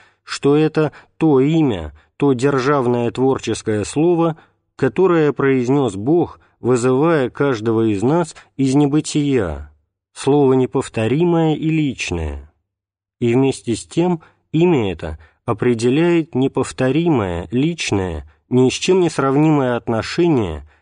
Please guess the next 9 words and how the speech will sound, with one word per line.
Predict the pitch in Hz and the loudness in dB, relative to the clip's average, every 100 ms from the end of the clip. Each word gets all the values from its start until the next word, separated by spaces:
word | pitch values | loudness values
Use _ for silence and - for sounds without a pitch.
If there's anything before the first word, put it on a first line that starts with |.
| _ | _
которое | - 120 - 180 147 127 | -4 -4 0 0 2 0
связывает | - 123 151 135 131 131 123 - | -2 0 0 0 0 0 -2 -4
каждого | 143 135 107 113 113 107 | -2 -2 0 0 0 0
из | 90 | 0
нас | 104 156 156 - | 0 0 -2 -6
с | 123 117 | -6 -2
Богом. | 120 110 87 76 73 71 _ _ _ _ _ _ _ _ _ _ _ - | 0 0 -2 -8 -12 -18 _ _ _ _ _ _ _ _ _ _ _ -4
Мы | 113 180 190 - _ - | 2 2 0 -6 _ -6
бесподобны, | 127 147 - 143 139 135 110 78 78 69 | -2 -2 -2 -2 0 2 0 -2 -8 -12